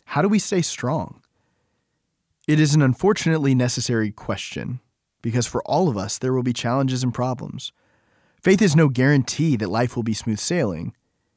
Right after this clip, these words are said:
It only guarantees a worthwhile destination. We, all of us, will have those moments, those seasons when we'll want to give up and quit, when we'll want to escape.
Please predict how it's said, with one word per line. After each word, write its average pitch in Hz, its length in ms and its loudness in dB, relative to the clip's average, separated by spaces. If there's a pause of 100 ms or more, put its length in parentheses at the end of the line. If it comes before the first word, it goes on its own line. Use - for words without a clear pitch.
(140)
It 131 100 -2
only 156 200 4
guarantees 139 560 0
a 113 60 -2
worthwhile 113 520 0
destination. 101 840 -6 (1080)
We, 127 440 2 (360)
all 135 220 2
of 82 100 -6
us, 95 380 -8 (460)
will 127 140 -2
have 151 320 0
those 131 220 0
moments, 120 520 -2
those 127 180 0
seasons 117 800 0 (240)
when 135 160 0
we'll 131 140 2
want 135 160 4
to 139 80 2
give 123 180 -2
up 143 180 0
and 110 140 -2
quit, 143 260 -2 (200)
when 139 160 0
we'll 131 100 2
want 143 140 2
to 139 80 2
escape. - 580 -4